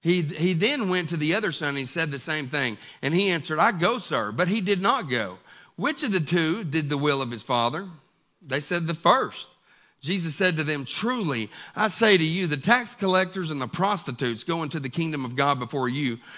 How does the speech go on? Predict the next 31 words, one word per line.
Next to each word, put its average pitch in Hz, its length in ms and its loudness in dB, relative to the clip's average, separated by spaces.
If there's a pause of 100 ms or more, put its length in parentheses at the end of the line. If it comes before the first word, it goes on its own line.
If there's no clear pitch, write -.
(140)
For 165 160 2
John 185 460 4
came 208 280 0
to 180 80 -2
you 175 220 0
in 151 80 0
the 139 80 0
way 156 240 0
of 135 160 -4
righteousness, 135 720 -2 (240)
and 143 120 -2
you 196 140 -2
did 143 180 -2
not 143 240 2
believe 139 340 0
him. 104 140 -8
But 131 140 -4
the 135 80 -6
tax 185 380 0
collectors 190 480 -2
and 143 100 -6
the 131 60 -6
prostitutes 180 800 -4 (220)
believed 156 500 4
him. 107 240 -8 (260)
And 165 160 2
even 262 260 4
when 220 200 2
you 262 140 0
saw 277 360 4
it, 269 240 -8